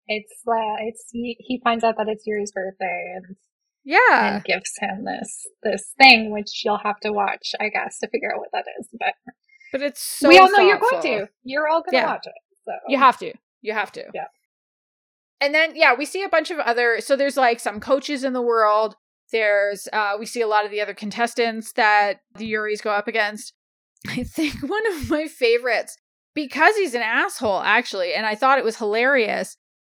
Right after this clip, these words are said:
Speaker 2: is, uh, there's this character, J J, oh, I forget his last name. It was, like, Jean-Jacques
Speaker 1: Leroy.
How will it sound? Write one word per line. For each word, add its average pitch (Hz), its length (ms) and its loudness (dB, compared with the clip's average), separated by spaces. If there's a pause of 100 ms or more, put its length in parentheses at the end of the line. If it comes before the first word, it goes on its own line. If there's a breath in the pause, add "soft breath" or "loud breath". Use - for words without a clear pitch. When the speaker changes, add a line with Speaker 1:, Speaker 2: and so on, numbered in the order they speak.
(220)
Speaker 2:
is, 220 720 -2
uh, 214 420 4
there's 226 220 2
this 240 120 -6
character, 220 840 -2 (140)
J 233 280 0
J, 220 520 2
oh, 196 60 -12
I 208 80 -12
forget 247 200 -12
his 240 100 -12
last 196 220 -4
name. 196 140 -10
It 190 40 -10
was, 196 100 -10
like, 208 120 -2
Jean-Jacques 208 840 -2 (640 loud breath)
Speaker 1:
Leroy. 226 600 0